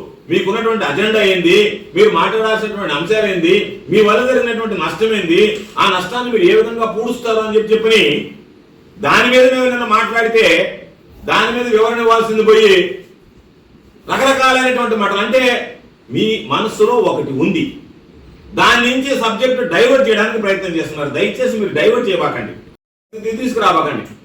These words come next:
తీసుకొస్తే ఏమవుతుందంటే మీరు అప్రతిష్ట పాలవుతారు, ప్రజలు మిమ్మల్ని నమ్మరు.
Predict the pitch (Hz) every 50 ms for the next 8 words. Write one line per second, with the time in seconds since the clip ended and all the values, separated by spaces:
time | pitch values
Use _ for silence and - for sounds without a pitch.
0 | - - - - - - - - - 226 269 - - 269 262 254 254 262 262 254
1 | 247 240 214 208 220 240 240 214 - 240 220 202 202 202 202 - - - - -
2 | 170 190 180 165 - - 226 254 254 - - 196 190 170 151 131 - - 127 -
3 | - - - - - - - - - - - _ - - - - - - - -
4 | - 156 190 202 247 247 247 226 214 208 190 175 151 156 165 190 208 202 -